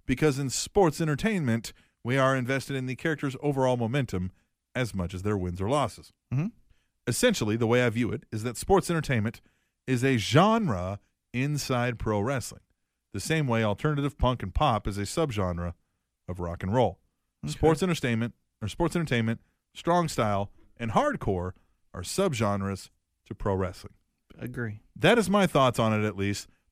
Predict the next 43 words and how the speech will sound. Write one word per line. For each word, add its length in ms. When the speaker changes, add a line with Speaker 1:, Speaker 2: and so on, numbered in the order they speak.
Speaker 1:
but 100
I 40
wanted 260
to 60
know 120
the 120
opinions 400
of 80
you 160
guys. 360
Hope 120
you 80
guys 260
kill 240
another 320
show 220
with 140
content. 560
I've 100
been 140
enjoying 360
it 100
since 160
I 60
started 340
listening 300
on 140
episode 440
fifty-three. 640
Speaker 2:
Oh, 160
good. 360
Speaker 1:
Sorry 280
for 120
taking 260
up 80
so 160
much 160
time. 320
Speaker 2:
Oh. 80
Speaker 1:
Regards, 480
D 180
R 120
G. 160